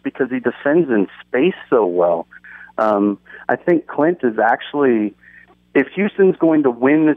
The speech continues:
series, it's because not only does he hold his own when they go small, but his ability to roll and finish and be dynamic at the rim forces them to stay bigger. If, if Golden has to play a traditional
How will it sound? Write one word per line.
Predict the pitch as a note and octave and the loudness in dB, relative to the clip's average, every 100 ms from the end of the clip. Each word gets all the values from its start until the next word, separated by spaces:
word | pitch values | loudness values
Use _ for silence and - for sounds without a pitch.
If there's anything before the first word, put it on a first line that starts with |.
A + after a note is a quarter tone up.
| - | -2
series, | A2 G2+ G2 F#2+ - | -2 0 0 -4 -6
it's | A#2 - | -8 -6
because | C3 - C3+ A#2 | -8 -2 0 0
not | A#2+ B2+ C#3+ | -2 0 0
only | C#3+ C#3+ C3+ | 0 0 -2
does | A#2+ B2+ | -2 -4
he | A2+ | -4
hold | G2+ B2 A#2+ | -4 -2 -2
his | A2+ | -2
own | A2+ A2+ A2 | -2 -2 0
when | G#2+ | -2
they | G#2 | -2
go | G2+ G2+ - | -2 -4 -2
small, | C#3 D3+ C#3+ A#2 G#2+ - - _ _ | -2 0 2 0 -4 -12 -20 _ _
but | - B2+ | -4 -4
his | - D3 | -2 -4
ability | C#3 C3 C3+ C3 B2+ | -4 -6 -4 -2 -2
to | A2 | -4
roll | G#2 A#2+ B2+ B2 | -2 -2 0 -2
and | G#2+ G#2 | -4 -6
finish | B2+ C3+ B2 - | -2 0 0 -4
and | G#2+ | -6
be | F#2+ A2+ | -6 -4
dynamic | A2 G#2+ G#2 A2+ C3 B2 A2+ | -2 -2 0 0 2 0 -4
at | G#2+ | -6
the | F#2 | -4
rim | F#2 A2+ C3+ B2+ G#2+ G2+ F#2 _ _ - | -2 0 2 0 -2 -6 -10 _ _ -4
forces | C3+ C3 - G#2+ | 0 0 -4 -6
them | A2+ A2 G#2+ | -2 -2 -2
to | - F#2+ - | -8 -10 -4
stay | A2 G2+ | -2 -2
bigger. | - C3+ D3+ E2+ - _ - - - | -2 -4 -4 -8 -12 _ -20 -20 -14
If, | - B2 - - | -4 -4 -4 -4
if | C3+ A2+ | -2 0
Golden | C3+ F3+ A3 | 0 0 0
has | E3 D3+ - | -2 -2 -4
to | A#2+ | -10
play | - C3+ B2+ | -4 0 0
a | |
traditional | B2 A2+ A2 A#2 - G#2+ | -2 -4 -2 -4 -2 -2